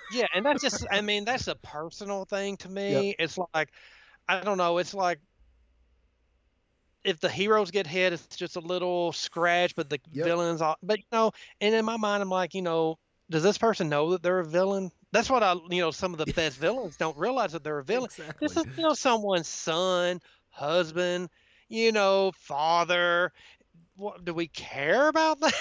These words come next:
Speaker 1: <laughs>
Speaker 2: Exactly.
Speaker 1: And, you
Speaker 2: But
Speaker 1: know, it's just like, you know, if it was just they were being stunned and falling down, I don't know. I know that's probably not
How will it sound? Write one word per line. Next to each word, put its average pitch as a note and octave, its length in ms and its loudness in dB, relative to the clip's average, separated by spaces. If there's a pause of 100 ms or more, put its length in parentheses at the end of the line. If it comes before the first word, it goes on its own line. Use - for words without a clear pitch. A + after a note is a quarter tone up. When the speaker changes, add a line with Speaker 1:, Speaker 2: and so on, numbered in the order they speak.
(240)
Speaker 1:
<laughs> - 340 -4
Speaker 2:
Exactly. A#2+ 800 -2 (520)
Speaker 1:
And, G3 140 -6
you G3+ 40 -18
Speaker 2:
But D#3 200 -2
Speaker 1:
know, D#3 260 -4
it's F3 140 -8
just - 140 -20
like, F3+ 220 -6
you A3+ 80 -8
know, G3 120 -2
if G3 100 -4
it C4+ 100 -2
was A3+ 140 0
just G#3+ 200 0
they G3 160 2
were F3 100 2
being D#3 220 -2
stunned F#3+ 600 0
and C#3 160 -10
falling C#3 380 -4
down, F#3 260 -6 (100)
I B3 160 2
don't F3 200 2
know. C3+ 120 -4
I E3 120 2
know G#3+ 220 2
that's G3+ 200 -2
probably D#3+ 340 -2
not D3+ 340 -4